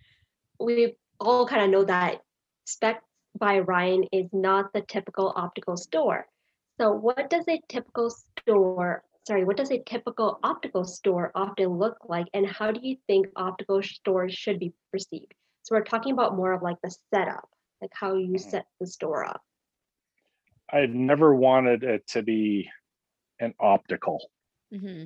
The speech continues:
Speaker 2: It's not called
Speaker 1: Okay.
Speaker 2: Specs by Ryan Optical. Um, to me, all that stuff is just so, meh, I don't know.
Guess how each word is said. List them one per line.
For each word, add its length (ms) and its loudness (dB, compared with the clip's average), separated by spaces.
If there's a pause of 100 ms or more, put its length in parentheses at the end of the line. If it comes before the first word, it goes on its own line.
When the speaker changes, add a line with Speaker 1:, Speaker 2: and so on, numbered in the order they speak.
(120)
Speaker 2:
It's 180 -2
not 180 4
called 220 4
Speaker 1:
Okay. 80 -2
Speaker 2:
Specs 240 0
by 120 2
Ryan 360 2 (180)
Optical. 760 2 (460)
Um, 500 -2 (200)
to 120 -8
me, 160 -2
all 160 6
that 180 4
stuff 320 2
is 160 -4
just 220 -4 (100)
so, 520 2 (760)
meh, 320 -6 (960)
I 120 4
don't 120 4
know. 220 0